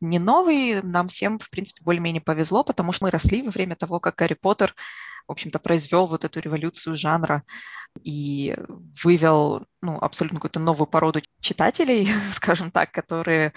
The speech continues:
несмотря на то, что они уже выросли, они всё равно с удовольствием читают книги в жанре young adult, и фэнтези young adult, и реалистичный. Да, то есть, в общем-то, благодаря, э, мальчику, который выжил, выжил целый, э, сегмент литературный.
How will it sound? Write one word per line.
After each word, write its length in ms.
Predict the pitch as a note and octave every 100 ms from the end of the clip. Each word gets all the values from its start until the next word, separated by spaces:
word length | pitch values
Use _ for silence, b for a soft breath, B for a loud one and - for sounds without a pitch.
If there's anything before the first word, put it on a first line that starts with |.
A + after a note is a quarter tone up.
| B B B -
несмотря 520 | E3 F3 - - E3+
на 60 |
то, 80 | D#3
что 160 | D#3 D#3+
они 120 | D3+
уже 120 | D3
выросли, 360 | D#3 C4+ - G3+
они 160 | F3
всё 180 | D#3 -
равно 200 | F#3+ F3+
с 80 | -
удовольствием 480 | - D3+ E3 - E3
читают 440 | - - C#4 -
книги 400 | - E3 D#3 D#3+ -
в 60 | -
жанре 300 | D#3+ D#3 D3+
young 160 | D3
adult, 460 | D3 - D#3 - - -
и 120 | D3
фэнтези 400 | - A3 G#3+ F#3+
young 160 | F#3
adult, 320 | F3+ F3 E3+ E3+ -
и 300 | D3 C3+ -
реалистичный. 760 | - C#3+ D3 - A3 - F3+ F3 B B B B B B _
Да, 240 | D#3 E3
то 160 | E3+ -
есть, 320 | D3 - - - C#3
в 80 | D#3+
общем-то, 400 | G3 G#3 F3+ E3+
благодаря, 600 | D#3+ D#3+ D#3+ D#3 D3+ C3 _ -
э, 40 | D3+
мальчику, 380 | D3+ D#3 - -
который 340 | F3 E3 F3 E3
выжил, 480 | D3+ G#3 A3+ G3 C#3+
выжил 420 | D#3 E3 E3 D#3+ -
целый, 500 | - D#3 D3+ D3 D3+ - _ _ -
э, 100 | E3
сегмент 600 | - E3 E3 D3 C#3 - -
литературный. 760 | D3 - D3+ D3 C#3+ - -